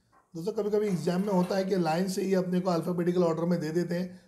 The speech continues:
और बोलते हैं कि alphabetical order में लिखो, थोड़ा confuse करने के लिए, तो चारों answer अपने line से आ ही गए दोस्तों, ओके। चलिए fourth लेते हैं हम लोग,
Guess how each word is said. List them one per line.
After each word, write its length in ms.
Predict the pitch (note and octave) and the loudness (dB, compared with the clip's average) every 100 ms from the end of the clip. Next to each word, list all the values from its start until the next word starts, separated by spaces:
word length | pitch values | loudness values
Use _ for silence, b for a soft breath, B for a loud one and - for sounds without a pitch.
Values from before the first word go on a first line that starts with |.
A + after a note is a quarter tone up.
| B D#3+ | B -8
और 120 | D#3+ | -4
बोलते 220 | E3+ E3+ | -2 -2
हैं 80 | E3+ | -2
कि 40 | |
alphabetical 500 | E3 E3 E3+ D#3+ E3 | -2 -2 -2 -2 -2
order 220 | D#3+ D3+ | -2 -2
में 120 | D#3+ D#3+ | -4 -4
लिखो, 240 | C#3 E3 | -4 -4
थोड़ा 160 | D#3+ D#3+ | -4 -4
confuse 400 | D3+ D3 F3 - | -6 -2 -4 -4
करने 280 | D#3 D3 | -8 -8
के 100 | C#3 | -8
लिए, 120 | B2 B2 b b b | -10 -12 b b b
तो 80 | D#3 | -14
चारों 360 | D3 E3+ F3+ F#3+ | -6 -4 0 0
answer 220 | F3+ F#3 | 2 0
अपने 200 | F3 F3+ | 0 0
line 200 | D#3+ D#3+ | 0 -4
से 180 | E3+ F3+ | -2 -4
आ 140 | F3+ | -2
ही 120 | D3+ | -4
गए 180 | D3+ C#3+ | -4 -6
दोस्तों, 340 | C3+ A#2+ D#3 - | -6 -10 -16 -16
ओके। 400 | C#3+ F3 G#3 - - _ _ - - - | -8 -6 -6 -8 -20 _ _ -20 -20 -12
चलिए 160 | D3 C#3+ | -8 -8
fourth 320 | - F3 F#3 | -2 -2 0
लेते 140 | F#3+ | 2
हैं 80 | G3 | 2
हम 100 | F#3+ | 2
लोग, 240 | G3+ A3+ | 2 -2